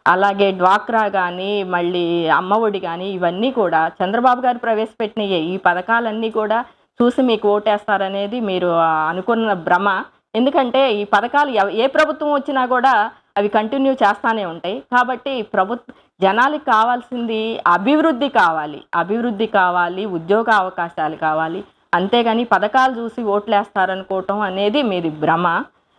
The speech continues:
అంతేగాని ఈరోజు ఉంది, ఆ, అభివృద్ధి లేకుండా మీరు ఏం చేశారండి? తులసివనంలో గంజాయి మొక్కలాగా తయారయ్యి, ఆ, ప్ర-, ప్రజలందరినీ, యువతని, యువతని గ-, ఈ, ఆ,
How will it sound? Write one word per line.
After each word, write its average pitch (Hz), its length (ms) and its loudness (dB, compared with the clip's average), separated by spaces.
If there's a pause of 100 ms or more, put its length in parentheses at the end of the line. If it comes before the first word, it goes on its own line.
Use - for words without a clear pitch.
(200)
అంతేగాని 226 760 0 (180)
ఈరోజు 233 380 2
ఉంది, 208 420 0
ఆ, 175 300 2
అభివృద్ధి 226 440 -2
లేకుండా 202 440 0
మీరు 196 220 -2
ఏం 202 240 -2
చేశారండి? 208 720 -2 (420)
తులసివనంలో 208 720 2
గంజాయి 196 640 2
మొక్కలాగా 175 560 -6
తయారయ్యి, 165 760 -2 (340)
ఆ, 247 200 0 (180)
ప్ర-, 185 220 4 (160)
ప్రజలందరినీ, 202 720 2
యువతని, 190 580 0 (180)
యువతని 202 680 -2
గ-, 165 480 0
ఈ, 147 280 -2 (680)
ఆ, 156 60 6